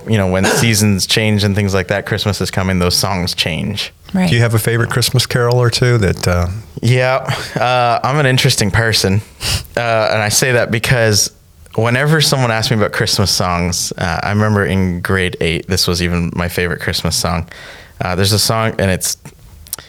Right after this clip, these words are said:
Speaker 1: soon as I say the title, you're gonna go, "Oh." <laughs> So it's called This Is War.
Speaker 2: Mm.
Speaker 1: And it's because, you know, again, Christ coming,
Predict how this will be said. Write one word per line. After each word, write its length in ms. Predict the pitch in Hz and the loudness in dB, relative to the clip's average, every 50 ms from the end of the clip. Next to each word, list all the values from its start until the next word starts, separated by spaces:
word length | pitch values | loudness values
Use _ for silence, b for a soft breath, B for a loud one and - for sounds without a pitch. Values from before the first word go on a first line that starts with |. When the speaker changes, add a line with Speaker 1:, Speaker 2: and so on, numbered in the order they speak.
| B B - | B B -2
Speaker 1:
soon 120 | - 120 | 0 2
as 80 | 113 104 | 2 2
I 20 | |
say 120 | 101 - 104 | 2 2 0
the 100 | 92 85 | 0 0
title, 260 | - - 98 92 87 | -2 0 0 0 0
you're 80 | 82 80 | 0 0
gonna 120 | 90 90 | 0 0
go, 140 | 82 78 - - | 0 0 0 0
"Oh." 360 | - 104 123 - - - - - - - | 0 0 0 0 -2 -4 -8 -12 -12 -8
<laughs> 720 | - - - 740 679 - - - - - - - - - - | -6 -6 -6 -6 -4 -4 -4 -4 -6 -6 -6 -6 -6 -6 -4
So 100 | - - 131 | -2 -2 0
it's 80 | 117 | 0
called 260 | - 156 147 143 120 | 0 0 0 2 2
This 180 | 120 127 123 - | 2 2 2 2
Is 140 | 120 104 98 | 2 2 2
War. 500 | 92 90 92 92 90 78 64 82 98 - - - - - - - - - 214 | 2 2 2 2 2 2 0 -2 -4 -6 -12 -20 -20 -20 -20 -20 -8 -2 0
Speaker 2:
Mm. 300 | 190 190 185 175 165 160 - | 2 2 4 2 2 0 0
Speaker 1:
And 280 | 120 127 135 131 - - | 0 2 2 2 2 2
it's 240 | - 139 139 - - | 0 0 0 -2 -2
because, 500 | - 143 139 - - 165 156 160 156 - | -2 -2 -2 0 0 0 0 0 0 0
you 140 | 120 123 120 | 0 0 2
know, 100 | - 98 | 2 0
again, 320 | 104 95 101 85 85 87 | 0 0 0 -2 -2 -2
Christ 360 | 85 - - 113 110 - - | -2 -2 -2 -2 -2 -2 -2
coming, 260 | - 110 101 104 101 | -2 -2 0 0 0